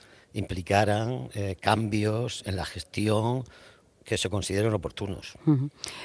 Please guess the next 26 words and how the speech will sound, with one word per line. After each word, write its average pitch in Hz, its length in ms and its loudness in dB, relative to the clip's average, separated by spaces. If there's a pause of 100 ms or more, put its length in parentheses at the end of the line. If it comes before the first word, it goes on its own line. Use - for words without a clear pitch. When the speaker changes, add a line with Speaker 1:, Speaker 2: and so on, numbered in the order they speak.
(180)
Speaker 2:
Pues, 139 360 0
eh, 143 80 2
le 131 120 -2
vamos 139 220 2
a 151 40 4
dar 151 80 4
las 139 160 2
gracias 139 260 -2
a - 20 -2
nuestros 139 360 -2
invitados. 147 580 2
Les 139 100 0
vamos 147 180 0
a - 20 0
dejar 147 260 2
también, 147 560 4 (380)
eh, 147 240 4
que 147 200 2
sigan 151 300 4
asistiendo 151 760 6
a 143 140 6
esa 147 280 2
jornada. 147 420 4
Están 151 220 2
ahí 139 180 6
entre 135 440 2